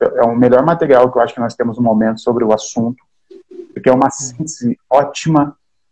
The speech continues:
É, eu acho que esse aqui é o primeiro material, você que não sabe nada de teologia americana, eu acho que se você começar por aqui, você vai ter, você tem todo o norte agora. Essa aqui é a melhor síntese que eu,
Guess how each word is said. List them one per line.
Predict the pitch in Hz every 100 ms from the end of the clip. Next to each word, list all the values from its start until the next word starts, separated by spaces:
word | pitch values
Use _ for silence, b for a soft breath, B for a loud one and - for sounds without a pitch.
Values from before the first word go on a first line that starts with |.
| _ _
É, | 110 110 107 107
eu | 113
acho | 120
que | -
esse | 101
aqui | -
é |
o | -
primeiro | 139 135 143
material, | 151 147 127 120 127
você | 123 123
que | 95
não | 135 127
sabe | 123 123 127
nada | 117 139 143
de | 113
teologia | 120 123 120 120
americana, | 113 110 - 139 139
eu |
acho | 123
que | -
se | 127
você | 120 135
começar | 131 127 127
por | 135 120
aqui, | - 156 156 - _ _ _ _
você | - 107 113
vai | 113
ter, | 120 - 123 131 131 117 104 101 - - - - _ - _
você | 113 127
tem | 127
todo | 127 151
o | 156
norte | 135 120 113 113
agora. | 107 104 95 101
Essa | -
aqui | -
é |
a | 123
melhor | 127 147
síntese | - 156 -
que | -
eu, | 143 -